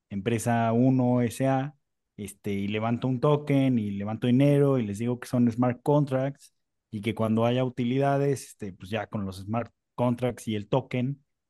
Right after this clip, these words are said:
este, pues ya a todos les va a llegar su, su dinero y vamos a avanzar siglos porque ya cualquier persona con una empresa o con un proyecto o arte, pues va a poder levantar,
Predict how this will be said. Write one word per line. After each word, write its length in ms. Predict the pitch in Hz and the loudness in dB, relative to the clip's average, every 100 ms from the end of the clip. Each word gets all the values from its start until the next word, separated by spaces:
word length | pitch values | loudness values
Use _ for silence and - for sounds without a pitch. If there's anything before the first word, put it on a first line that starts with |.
| _ | _
este, 400 | 107 95 - 98 | -14 -14 -12 -12
pues 160 | 92 104 | -8 -4
ya 280 | 117 107 98 | -2 -2 -6
a 120 | 98 | -14
todos 240 | 95 120 117 | -4 -4 -2
les 160 | 107 | -6
va 60 | 113 | -6
a 40 | |
llegar 260 | 117 117 113 | -4 -4 -8
su, 360 | - 123 113 - _ _ _ _ _ | -6 -6 -6 -10 _ _ _ _ _
su 300 | - 117 113 | -8 -4 -2
dinero 520 | 113 131 147 147 139 | 0 0 4 4 4
y 140 | 123 | 2
vamos 300 | 107 120 120 | 2 0 -2
a 260 | 113 101 90 | -6 -10 -10
avanzar 460 | 95 101 101 120 117 | -8 -8 -4 -4 -2
siglos 480 | 147 147 131 113 | 0 2 2 0
porque 280 | - 95 104 | -4 -12 -6
ya 400 | 107 113 113 110 _ _ _ _ - | -4 -4 -4 -8 _ _ _ _ -6
cualquier 360 | 113 101 117 | -6 -4 -2
persona 580 | 127 117 123 120 120 117 | -2 -2 0 0 0 -2
con 280 | 110 107 107 | -4 -4 -2
una 240 | 110 117 | 0 0
empresa 580 | 113 113 120 107 120 110 | 0 -2 -2 -4 -4 -4
o 200 | 101 92 | -6 -10
con 400 | - 101 101 101 | -10 -8 -6 -4
un 240 | 117 110 | -4 -4
proyecto 580 | 113 127 123 123 123 117 | -4 -2 -2 -4 -2 0
o 460 | 113 101 95 92 101 | 2 0 -6 -6 -2
arte, 400 | 120 123 120 117 | 0 0 -2 -4
pues 180 | 104 95 | -4 -4
va 80 | |
a 80 | 101 | -4
poder 240 | - 110 113 | 0 0 0
levantar, 680 | 107 104 98 117 113 110 | -4 -6 -2 0 0 -4